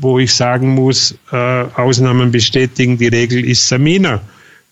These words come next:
Egal, ob man fünfzig Kilo hat oder hundertfünfzig Kilo, es passt sich einfach immer automatisch anatomisch richtig an.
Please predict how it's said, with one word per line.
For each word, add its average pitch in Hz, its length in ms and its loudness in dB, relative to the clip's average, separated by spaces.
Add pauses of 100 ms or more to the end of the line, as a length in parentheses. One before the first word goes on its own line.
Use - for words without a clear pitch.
(240)
Egal, 135 380 0
ob 147 80 -4
man 143 180 -2
fünfzig 185 640 -2
Kilo 165 360 0
hat 156 260 -2
oder 127 200 -2
hundertfünfzig 151 920 0
Kilo, 143 380 0 (160)
es 110 160 -2
passt 131 400 -2
sich 113 180 0
einfach 117 320 0
immer 123 220 0
automatisch 107 800 0
anatomisch 107 680 0
richtig 104 360 -4
an. 80 300 -2